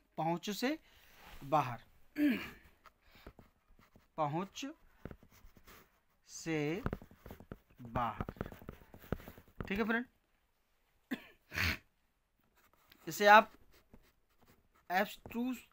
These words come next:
कह सकते हैं, एब्स्ट्रूस कह सकते हैं,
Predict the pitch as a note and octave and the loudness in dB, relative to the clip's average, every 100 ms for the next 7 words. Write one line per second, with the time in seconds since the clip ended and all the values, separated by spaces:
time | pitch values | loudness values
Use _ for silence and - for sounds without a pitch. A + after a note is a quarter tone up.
0 | _ F3+ E3+ F3 - E3+ D#3+ E3+ - _ | _ -6 -6 -6 -4 -2 -2 -4 -8 _
1 | _ _ _ _ _ _ _ - - - | _ _ _ _ _ _ _ -20 -20 -20
2 | - - - - D#3+ E3 - F#3+ G3+ F#3+ | -20 -20 -20 -8 -6 -6 -8 -6 -6 -6
3 | - C#3+ D3 A#2+ C#3+ C#3 C#3+ | -6 -4 -6 -8 -8 -8 -10